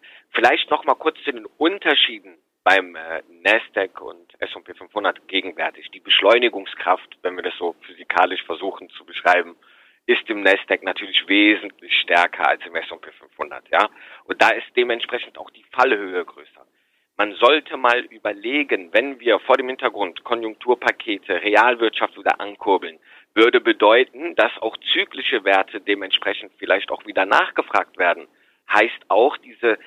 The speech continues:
für mich grad ein bisschen verzerrte Marktkapitalisierung oder diese verzerrte Gewichtung der Marktkapitalisierung auf eine Handvoll Aktien, die letztendlich diesen Aktienindex und auch andere treiben, dass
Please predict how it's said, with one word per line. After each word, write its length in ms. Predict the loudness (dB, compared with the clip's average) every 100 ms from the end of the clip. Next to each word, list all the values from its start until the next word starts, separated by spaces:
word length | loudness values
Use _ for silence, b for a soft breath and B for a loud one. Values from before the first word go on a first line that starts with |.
| B B B _ -2
für 140 | 0
mich 320 | 0 -2 -2 -2
grad 280 | 0 0
ein 120 | 0 -12
bisschen 320 | -10 -10 -12
verzerrte 800 | -6 -6 _ 0 2 2 -2 -6
Marktkapitalisierung 1800 | 0 2 2 0 -8 _ -10 -6 -8 -6 -8 -6 -6 -8 -6 -2 2 2
oder 140 | 2
diese 280 | 0 -2 -6 -6 -18 _ _
verzerrte 460 | -6 0 2 0 -2
Gewichtung 640 | -8 -2 2 2 2 0
der 100 | 0
Marktkapitalisierung 1120 | 2 0 -2 -10 -10 -12 -12 -12 -6 -2 -2 -4 B B B
auf 160 | 0 0
eine 300 | 0 0 2
Handvoll 380 | 0 -2 0 0
Aktien, 560 | 2 -2 -6 -8 -8 -8 b b b b _
die 100 | -2
letztendlich 540 | 0 2 -2 -4 -8 -8
diesen 360 | -12 -20 -20 _ _ _ -2
Aktienindex 800 | 0 0 -6 -8 -6 -2 -2 0
und 60 | -2
auch 180 | -2 2
andere 460 | 2 4 2 0
treiben, 520 | 0 2 2 2 -6 -18 B B B B
dass 120 | -4